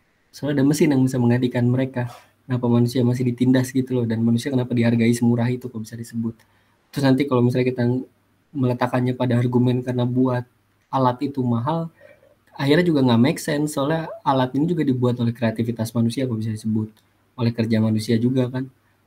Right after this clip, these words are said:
Jadi nggak bisa semata-mata dimaha-, dibayar berdasarkan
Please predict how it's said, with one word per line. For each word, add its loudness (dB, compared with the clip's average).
Jadi 0
nggak 0
bisa 0
semata-mata -2
dimaha-, -2
dibayar 0
berdasarkan -10